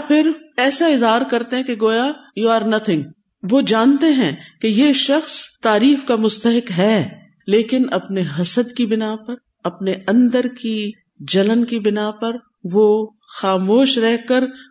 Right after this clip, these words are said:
اس کی فضیلت کو چھپا دیتے ہیں جو اللہ نے اس شخص کو دی ہے۔ وہ اللہ کی تقسیم ہے نا، اللہ نے کسی سے کوئی اچھا کام لیا، کسی کے اندر کوئی خاص اچھائی ہے، قابلیت ہے، تو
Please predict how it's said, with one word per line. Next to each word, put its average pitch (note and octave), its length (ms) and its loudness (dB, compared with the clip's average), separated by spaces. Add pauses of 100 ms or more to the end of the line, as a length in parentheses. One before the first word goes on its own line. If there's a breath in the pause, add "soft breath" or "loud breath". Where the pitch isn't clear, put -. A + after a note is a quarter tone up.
(140)
اس C#4 220 0
کی C4 160 0
فضیلت A#3 720 0
کو D4+ 140 0 (340)
چھپا F#3+ 440 0
دیتے D3+ 260 -2
ہیں C3 140 -12 (240)
جو F#3+ 200 0
اللہ G3+ 280 2
نے A#3+ 200 4
اس A#3+ 140 2
شخص C4+ 300 -2
کو F#3 140 0
دی C#3+ 240 -2
ہے۔ A#2 100 -10 (460)
وہ E4+ 60 4
اللہ E4 280 4
کی F4 120 2
تقسیم F3+ 480 -2
ہے D#3 80 -2
نا، F3+ 100 -6 (440)
اللہ C#4 240 4
نے D#4 120 6
کسی C4 300 0
سے B3+ 180 0
کوئی A3+ 260 2
اچھا G#3 320 0
کام F#3+ 280 0
لیا، E3+ 260 -2 (360)
کسی G#3 200 0
کے A3+ 120 0
اندر G#3 240 0
کوئی G#3+ 140 -2
خاص G3+ 380 -2
اچھائی G3 520 -2
ہے، G3 160 -4
قابلیت G3 560 0
ہے، E3+ 140 -2 (340)
تو C4 80 -2